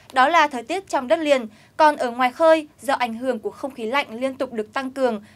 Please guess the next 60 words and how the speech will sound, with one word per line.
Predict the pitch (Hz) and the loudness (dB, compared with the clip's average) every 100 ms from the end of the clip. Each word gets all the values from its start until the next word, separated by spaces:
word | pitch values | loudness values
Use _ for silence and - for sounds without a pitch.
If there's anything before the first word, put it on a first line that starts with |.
| _ | _
nên | 339 339 | 0 0
gió | 311 214 220 | 0 0 0
Đông | 285 269 | -2 0
Bắc | 330 - _ | -2 -2 _
chủ-, | - 247 | -16 -6
hoạt | 247 226 | -2 -2
động | 233 - | -6 -8
chủ | 233 | -10
yếu | 202 202 | -8 -6
mạnh, | 262 285 - _ - | -2 -2 -4 _ -8
chủ | 269 | -4
yếu | 220 214 | -2 -2
ở | 254 | -2
mức | 208 294 | -4 -8
cấp | - 370 | -8 -10
sáu, | - 226 185 | -6 -4 -4
giật | 214 233 | -6 -10
cấp | 311 285 | -10 -6
bảy, | 240 | -6
cấp | - 294 - | -6 -10 -4
tám, | - 294 254 | -4 -4 -8
biển | 240 | -4
động. | 196 226 - - _ | 2 2 2 -20 _
Sóng | - 302 | -2 0
biển | 302 349 233 | 0 -4 -2
cao | 277 269 | -2 -2
từ | 277 233 | -2 -8
hai | 220 269 254 | -4 -2 -2
cho | 262 | -6
đến | 190 208 | -10 -2
ba | 240 220 | -2 0
mét. | 233 359 - _ _ | 0 -2 -4 _ _
Tàu | 302 | 2
thuyền | 302 294 269 | 4 0 0
không | 349 330 | -6 -2
nên | 330 320 | -2 0
ra | 302 | -4
khơi | 302 320 294 | -2 0 0
đánh | 214 214 | -2 -4
bắt | 339 | -6
xa | - 262 | -4 -6
bờ | 226 208 | -4 -6
trong | 208 214 | -6 -10
thời | 208 202 | -10 -10
điểm | 190 185 | -10 -6
này. | 202 196 180 _ _ _ _ _ _ - _ _ _ _ _ | -4 -4 -8 _ _ _ _ _ _ -20 _ _ _ _ _
Đến | 277 277 | -2 0
với | 277 | 0
thành | 311 262 | 0 -4
phố | 254 226 | -2 -4
du | 233 | -4
lịch | 269 254 | -6 -6
Đà | 214 208 | -6 -6
Nẵng | 220 208 311 | -6 -8 -6
trong | 320 254 | -8 -4
ngày | 247 220 | -4 -4
thứ | 226 | -6
Bảy | 226 254 | -6 -6
cuối | 240 | -6
tuần, | 208 285 254 | -4 -2 -2